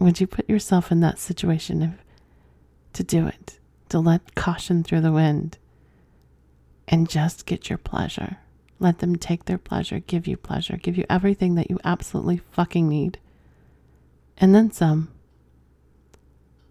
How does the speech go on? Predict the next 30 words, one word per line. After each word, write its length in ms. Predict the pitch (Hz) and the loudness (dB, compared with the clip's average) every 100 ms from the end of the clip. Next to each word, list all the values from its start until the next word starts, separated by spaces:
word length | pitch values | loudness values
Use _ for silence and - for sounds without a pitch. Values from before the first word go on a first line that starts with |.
| _ - | _ 2
I 120 | 170 | 4
know 200 | 160 151 | 6 4
I 100 | 147 | 0
could. 300 | - 160 147 _ _ _ _ _ _ - | -6 -10 -10 _ _ _ _ _ _ 0
Dear 160 | 208 190 | 4 6
Nikki, 400 | 180 185 170 175 - _ _ _ _ _ _ _ - | 4 2 -2 -4 -10 _ _ _ _ _ _ _ -4
when 160 | 214 | -4
placing 360 | 196 254 262 262 | 0 -2 0 -2
a 40 | |
personal 560 | 190 - 180 - 185 - | 0 -2 -4 -2 -4 -2
ad, 360 | 160 151 147 165 - | -2 -2 -4 -6 -2
you 160 | 180 | 0
never 340 | 175 165 180 180 | 2 2 2 0
know 560 | 165 156 151 151 160 - _ _ _ _ _ _ | 2 0 0 -2 -4 -10 _ _ _ _ _ _
if 100 | 185 | -6
they're 140 | - - | -2 0
actually 300 | - - 160 | 0 0 -4
gonna 220 | 151 143 | -2 -2
show 180 | - 147 | -2 -2
up 180 | 139 - | -2 -2
or 80 | 147 | 0
not. 420 | 135 127 - - _ _ _ _ _ _ _ - | 0 -2 -8 -20 _ _ _ _ _ _ _ 0
My 200 | 185 170 | 4 4
wife 280 | 160 160 196 | 4 0 0
and 80 | |
I 140 | 165 156 | 2 2
got 240 | 160 156 | 2 0
really 240 | 156 156 156 | 0 2 4
lucky 320 | 175 - 170 | 4 4 -4
today. 400 | - 147 147 | -4 -4 -4